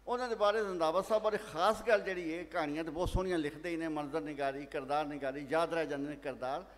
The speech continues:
ਜਿਹੜੀ ਖਾਸ ਗੱਲ ਹੈ, ਸਿੱਖਾਂ ਬਾਰੇ ਤਾਂ ਬਹੁਤ ਸਾਰਿਆਂ ਨੇ ਲਿਖਿਆ। ਇੰਡੀਆ ਦੇ ਇੱਕ ਲਿਖਾਰੀ ਨੇ ਕਿਹਾ ਕਿ ਨਾਸਟੈਲਜੀਆ ਵੀ ਅਸੀਂ ਸਾਰੇ ਕਹਾਣੀਆਂ ਹੁੰਦੀਆਂ, ਕਿ ਨਾਸਟੈਲਜੀਆ ਦਾ ਬਿਆਨ ਹੀ ਹੁੰਦਾ ਜ਼ਿਆਦਾਤਰ। ਉਹ ਉਜੜ ਕੇ ਆਏ ਲੋਕਾਂ ਦੀ ਬਜਾਏ ਉਜੜ ਕੇ ਗਏ ਲੋਕਾਂ ਦੀਆਂ ਕਹਾਣੀਆਂ ਲਿਖਦੇ। ਇਹ ਨਵੀਂ ਚੀਜ਼ ਹੈ।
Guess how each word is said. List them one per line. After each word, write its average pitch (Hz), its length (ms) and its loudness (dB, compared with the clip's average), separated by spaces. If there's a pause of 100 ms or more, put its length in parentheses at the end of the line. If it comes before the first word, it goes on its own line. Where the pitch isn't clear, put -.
(220)
ਜਿਹੜੀ 202 140 -4
ਖਾਸ 208 340 2 (120)
ਗੱਲ 196 180 4
ਹੈ, 226 200 -6 (340)
ਸਿੱਖਾਂ 214 340 0
ਬਾਰੇ 220 220 8
ਤਾਂ 214 100 -2
ਬਹੁਤ 214 200 0
ਸਾਰਿਆਂ 214 280 -2
ਨੇ 190 60 -6
ਲਿਖਿਆ। 170 360 -6 (800)
ਇੰਡੀਆ 202 320 0
ਦੇ 226 100 2
ਇੱਕ 214 100 0
ਲਿਖਾਰੀ 175 380 -2
ਨੇ 190 140 -6
ਕਿਹਾ 208 140 -6
ਕਿ 226 60 -10
ਨਾਸਟੈਲਜੀਆ 180 640 0
ਵੀ 202 80 0
ਅਸੀਂ 196 120 -4
ਸਾਰੇ 165 360 -2
ਕਹਾਣੀਆਂ 151 460 -2
ਹੁੰਦੀਆਂ, 143 340 -6
ਕਿ 156 140 -12
ਨਾਸਟੈਲਜੀਆ 135 800 -6
ਦਾ 147 80 -2
ਬਿਆਨ 127 280 -4
ਹੀ 139 80 0
ਹੁੰਦਾ 120 240 -2
ਜ਼ਿਆਦਾਤਰ। 123 460 -6 (1160)
ਉਹ 226 180 6
ਉਜੜ 220 400 0
ਕੇ - 160 -4 (100)
ਆਏ 202 220 4
ਲੋਕਾਂ 214 340 -2
ਦੀ 208 80 -4
ਬਜਾਏ 202 240 2
ਉਜੜ 220 320 2
ਕੇ 226 140 -2
ਗਏ 165 260 0
ਲੋਕਾਂ 214 340 0
ਦੀਆਂ 190 180 -4
ਕਹਾਣੀਆਂ 135 380 -4
ਲਿਖਦੇ। 127 240 -10
ਇਹ 240 160 2
ਨਵੀਂ 247 240 2
ਚੀਜ਼ 185 300 -6
ਹੈ। 107 80 -8